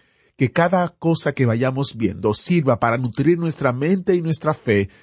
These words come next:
de manera tal que podamos vivir para tu gloria. En el nombre de Jesús te lo pedimos.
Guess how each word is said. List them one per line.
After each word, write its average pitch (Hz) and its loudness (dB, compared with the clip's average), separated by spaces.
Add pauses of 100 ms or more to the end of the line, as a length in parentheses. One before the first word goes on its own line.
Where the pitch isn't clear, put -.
(100)
de 127 2
manera 139 0
tal 113 -2
que 113 -6
podamos 110 -4
vivir 98 -4
para 87 -12
tu - -18
gloria. - -16 (720)
En 92 -4
el 73 -8
nombre 127 2
de 120 -2
Jesús 123 -2
te 165 0
lo 165 0
pedimos. 120 -2